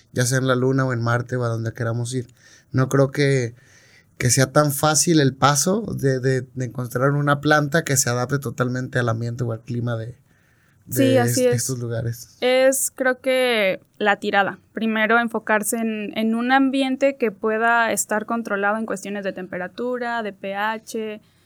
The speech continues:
Speaker 2: de humedad, y esto hacerlo de acuerdo a la, al vegetal, al, a la fruta, a la verdura que se quiera cultivar.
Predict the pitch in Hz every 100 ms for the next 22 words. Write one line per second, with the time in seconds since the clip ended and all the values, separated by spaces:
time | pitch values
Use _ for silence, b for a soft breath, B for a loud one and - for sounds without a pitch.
0 | b b - 220 214 208 202 226 226 233
1 | - 233 226 233 226 214 - 240 269 262
2 | 262 254 254 254 247 220 196 b b b
3 | b b 214 240 247 247 269 269 226 196
4 | - - 208 208 208 208 240 269 349 339
5 | 214 208 202 202 202 - - 202 202 196
6 | 196 196 240 247 254 214 202 220 233 240
7 | 220 196 214 208 208 196 - 214 196 208
8 | 208